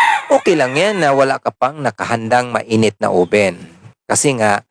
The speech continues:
sayang din naman mag-preheat ka. Ang iba kasi nagpe-preheat na niyan, tapos wala ka pang maisalang. Bukod na mainit pang inyong gawaan, sayang pa yung gas. Okay? Sana nakatulong sa inyo, sir, at, ah, alam nyo na kung anong dapat ninyong gawin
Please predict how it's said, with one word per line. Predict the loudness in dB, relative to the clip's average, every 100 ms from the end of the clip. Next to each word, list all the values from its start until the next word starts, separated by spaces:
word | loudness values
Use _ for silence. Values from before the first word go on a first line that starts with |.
| _ _ _ _ _ _ -4
sayang | 0 2 2 2
din | 2 0
naman | 0 0
mag-preheat | -2 -6 0 2 2 -2 0
ka. | 0 0 -4 -4
Ang | -2
iba | -2 -4
kasi | -2
nagpe-preheat | -2 0 -2 0 0 0 -2
na | -2
niyan, | 0 -2 -2
tapos | -6 -4 0
wala | 0 0
ka | -2
pang | -4
maisalang. | -2 0 0 0 0 -2 -6 _ _ _
Bukod | -4 0 0
na | 0
mainit | 0 2 2 2
pang | -2
inyong | 0 0 2
gawaan, | 2 0 0 -4 -6 -20 _ _
sayang | -4 0 0 0
pa | 0
yung | -2 0
gas. | -2 0 0 0 0 -2 -8 _
Okay? | -2 0 0 -2 -18 _ -12
Sana | -2 0
nakatulong | 2 2 2 4 4
sa | 2 0
inyo, | 2
sir, | 2 4 4 4
at, | 0 -2 -2 2
ah, | 4 6 4 4
alam | 2 2
nyo | 2 2
na | 0
kung | -2 -2
anong | 0 0
dapat | 0 2 0
ninyong | -2 0 2 2
gawin | 2 2 0 -6